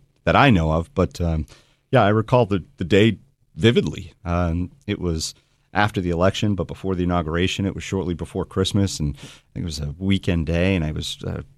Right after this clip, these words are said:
shopping for my kids at a department store. Um, and the, the phone rang. I took the phone call, and, uh,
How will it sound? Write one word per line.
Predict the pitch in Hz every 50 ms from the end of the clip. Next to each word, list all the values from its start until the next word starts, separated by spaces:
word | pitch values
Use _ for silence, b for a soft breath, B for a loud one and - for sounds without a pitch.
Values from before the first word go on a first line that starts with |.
| _
shopping | - - - - 87 90 - - 87 80
for | - -
my | 73 78
kids | 76 - - 95 98 101 85 -
at | 71
a | 71
department | - - - - 104 - 87 76 -
store. | - - 78 73 73 b b b b b b b _ -
Um, | 82 82 80 80 78 78 78 78 71 - - _ _ - - - -
and | 92 82 82 82 78
the, | 78 78 76 73 73 -
the | - -
phone | - 87 82 80 78
rang. | 80 80 90 104 92
I | 78
took | 71 - 90 76
the | - -
phone | - - 80 85 87
call, | - 98 95 101 104 107 90
and, | 67 82 80 80 80 80 73 80
uh, | 78 76 76